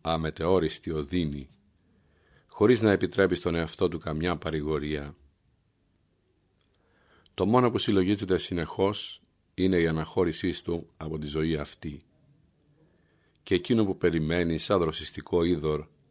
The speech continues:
είναι η παρηγορία του Θεού, ο οποίος παρηγορεί τους ταπεινούς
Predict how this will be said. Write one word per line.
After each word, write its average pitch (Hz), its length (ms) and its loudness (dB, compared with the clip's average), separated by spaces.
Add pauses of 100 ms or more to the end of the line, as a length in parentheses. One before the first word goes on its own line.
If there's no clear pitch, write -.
(160)
είναι 90 220 -2
η 87 80 0
παρηγορία 82 600 -2
του - 140 -12
Θεού, 80 440 -6 (1080)
ο 90 100 -2
οποίος 95 360 2
παρηγορεί 92 420 2
τους - 220 -8
ταπεινούς 78 720 -6